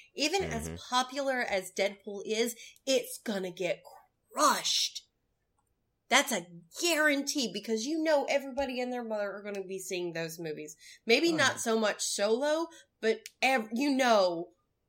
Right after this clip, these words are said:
Speaker 1: how, how long have we been waiting for Infinity War? How
Speaker 2: Oh,
Speaker 1: long
Speaker 2: yeah.
Speaker 1: has this been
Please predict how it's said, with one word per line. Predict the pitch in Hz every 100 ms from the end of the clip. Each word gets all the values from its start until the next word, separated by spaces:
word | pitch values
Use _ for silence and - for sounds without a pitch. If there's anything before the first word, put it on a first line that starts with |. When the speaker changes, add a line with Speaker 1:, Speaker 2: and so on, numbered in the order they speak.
| _ _ _ _ -
Speaker 1:
how, | - 302 285 254
how | 254 427 359
long | 254 214 196
have | 202 190
we | 220
been | 208 202
waiting | 196 175 175
for | 190 180
Infinity | 170 175 160 156 156
War? | 156 160
How | - 349 370
Speaker 2:
Oh, |
Speaker 1:
long | 294 233 196
Speaker 2:
yeah. | - - -
Speaker 1:
has | 208 196 190 185
this | 254 277 - - _ _
been | 233 202 185 180